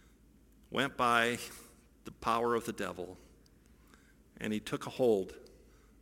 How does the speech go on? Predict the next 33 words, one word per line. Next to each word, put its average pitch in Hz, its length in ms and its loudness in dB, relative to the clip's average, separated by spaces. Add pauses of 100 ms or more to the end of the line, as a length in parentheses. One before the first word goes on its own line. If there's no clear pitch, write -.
of 98 340 -8 (300)
not 117 260 2
only 110 480 -2 (800)
the - 60 -8
fear 151 360 2
of 98 140 -2
death, 92 300 -6
but 98 100 -6
he 98 140 -8
took - 260 -10
a 107 40 -10
hold 131 460 -2
of 95 240 -4
death 90 440 -8
and 98 180 -10
crushed - 420 -4
it - 220 -14 (920)
so - 180 -10
that 98 220 -4
we 117 180 0
might 95 240 -2
have 98 260 -6
life 92 600 -8 (1300)
today 117 520 0
fully, 123 540 0 (340)
that 98 140 -8
we 117 120 0
might 113 360 -2
live 123 340 2
life 85 240 -10
fully 98 460 -4 (760)
without 110 360 0
fear 90 340 -6